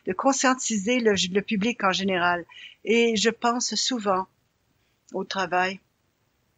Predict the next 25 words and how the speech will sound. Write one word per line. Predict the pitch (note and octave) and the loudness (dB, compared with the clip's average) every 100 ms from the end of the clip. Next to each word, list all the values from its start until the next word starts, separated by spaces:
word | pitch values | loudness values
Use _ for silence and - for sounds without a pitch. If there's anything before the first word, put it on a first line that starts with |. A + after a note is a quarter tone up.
| _ _ _ _ _ _ _ _ - | _ _ _ _ _ _ _ _ -8
et | F#3 F#3+ F3+ F3+ F3 E3+ | -2 0 0 0 -2 -4
que, | - | -4
qu'on | F#3+ - F#3+ | -4 -2 -2
a | F3 | -2
fait | - G#3+ G3 - | 0 0 0 0
et | - A3+ G#3 | 0 2 4
à | G3 | 2
cette | - G#3 - | 0 -2 0
citation. | G#3 A3+ G3 - G3+ F3+ - - - _ _ F3+ - _ _ _ | 0 0 0 0 2 2 -2 -20 -20 _ _ -20 -20 _ _ _
Les | F3+ B3 B3+ | 2 2 6
enfants | G#3+ - G#3+ G#3+ - - | 4 4 0 0 -2 -6
ne | G3 G#3+ | 2 4
vous | G#3 G3+ F#3+ | 4 2 0
écoutent | - G3+ | 0 -2
pas, | - G3 F#3+ - | 4 4 4 -2
mais | F3 E3+ | 0 0
ils | D3 | 0
vous | D#3 D#3 | 0 0
observent | F3 - F3+ D#3 D#3 | 0 0 0 0 -4
tout | - F3 | -6 -6
le | |
temps. | - C#3 B2+ - - - - _ | -6 -6 -6 -14 -18 -20 -20 _
Et | G3+ G3+ - F#3 | 2 2 4 2
je | G#3 | 0
veux | G3 G3 A3+ B3+ | 0 0 0 -2